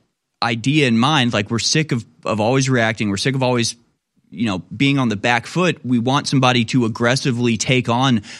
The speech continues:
the left and, you know, make them respond to our proposals rather than the other way around.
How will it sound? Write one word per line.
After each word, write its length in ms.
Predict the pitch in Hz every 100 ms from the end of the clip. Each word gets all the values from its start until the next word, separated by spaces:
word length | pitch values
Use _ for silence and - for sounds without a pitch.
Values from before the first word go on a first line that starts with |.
| -
the 80 | 113
left 280 | 110 110 -
and, 280 | 113 104 - _ _
you 60 | 135
know, 80 | 110
make 240 | 120 156
them 420 | 147 160 151 - -
respond 460 | 139 135 156 143 131
to 140 | 139
our 240 | 113 160 202
proposals 600 | - 131 135 110 104 101
rather 260 | 123 139 135
than 140 | 131
the 120 | 123
other 140 | 123 123
way 160 | 117
around. 400 | 107 127 143 113